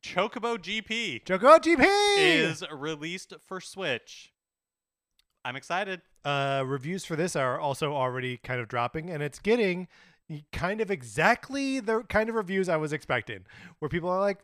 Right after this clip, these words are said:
Speaker 2: "This is a pretty competent kart racer game, um, but we think it's only okay." Uh, Mark, it's a fifty dollar game instead of a sixty dollar game, so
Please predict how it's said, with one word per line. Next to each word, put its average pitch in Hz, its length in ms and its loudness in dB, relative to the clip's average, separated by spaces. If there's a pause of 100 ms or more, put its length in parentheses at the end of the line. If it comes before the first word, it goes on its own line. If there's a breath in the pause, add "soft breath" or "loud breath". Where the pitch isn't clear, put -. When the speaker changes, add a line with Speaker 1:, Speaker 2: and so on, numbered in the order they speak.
(180)
Speaker 2:
"This 262 160 -10
is - 60 -14
a 381 80 -4
pretty 320 280 -8
competent 254 600 -4
kart 220 240 0
racer 185 320 -4
game, 165 380 -2 (400 loud breath)
um, 160 540 -2 (160)
but 208 280 0 (120)
we 185 260 -6
think 170 200 -6
it's 170 140 -6
only 151 240 -4
okay." 135 420 -2 (360 loud breath)
Uh, 127 460 0 (220)
Mark, 147 460 -2
it's 135 200 -6
a 123 100 -2
fifty 208 320 -2
dollar 151 280 2
game 123 220 -4
instead 131 220 -6
of 135 60 -10
a 151 60 -2
sixty 139 280 -6
dollar 104 280 -4
game, 107 280 -8 (320 soft breath)
so 131 480 -4